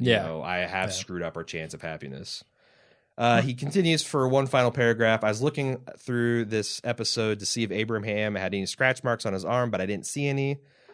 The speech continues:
Speaker 1: I, too, was calling bullshit when I
Speaker 2: Oh, he
Speaker 1: thought," there
Speaker 2: did.
Speaker 1: actually was, yeah.
Speaker 2: He did, yeah, huge one.
Speaker 1: "I was calling bullshit when I thought I saw him get sliced with a bloody zombie knife because it's a storyline in the comics and most definitely it fucking works.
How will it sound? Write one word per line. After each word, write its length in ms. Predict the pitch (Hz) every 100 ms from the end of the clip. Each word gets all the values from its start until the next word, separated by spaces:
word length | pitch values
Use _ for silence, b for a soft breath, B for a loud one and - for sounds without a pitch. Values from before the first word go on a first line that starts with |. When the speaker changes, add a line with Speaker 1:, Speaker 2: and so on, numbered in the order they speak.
| b b
Speaker 1:
I, 140 | 127
too, 200 | 151 190
was 100 | 175 165
calling 280 | 165 151
bullshit 420 | 135 143 139 143 123
when 100 | 117
I 60 |
Speaker 2:
Oh, 40 | 110
he 80 |
Speaker 1:
thought," 240 | 120 123 120
there 100 | 139
Speaker 2:
did. 60 |
Speaker 1:
actually 260 | 226 - 156
was, 420 | 127 117 85 80
yeah. 80 | 98
Speaker 2:
He 60 | 127
did, 280 | 139 135
yeah, 240 | 104 113 90
huge 260 | 131 139
one. 220 | 107 92 - _ _ _ _
Speaker 1:
"I 120 | 147
was 80 | 185
calling 240 | 196 175 147
bullshit 360 | 151 143 151
when 100 | 123
I 60 | 120
thought 400 | 120 123 123 123
I 80 | 104
saw 260 | - 123
him 140 | 117 113
get 140 | 107
sliced 360 | - - 110 104
with 60 | 95
a 40 |
bloody 220 | 90 107 101
zombie 280 | 110 107
knife 200 | 107 107
because 240 | 104 - 104
it's 140 | 101
a 40 | -
storyline 500 | - 185 175 156 143
in 60 |
the 40 | 113
comics 400 | - 123 123 -
and 60 | 101
most 160 | 98
definitely 340 | 120 120 117 110
it 120 | 98
fucking 320 | 104 - 95
works. 460 | 95 85 - -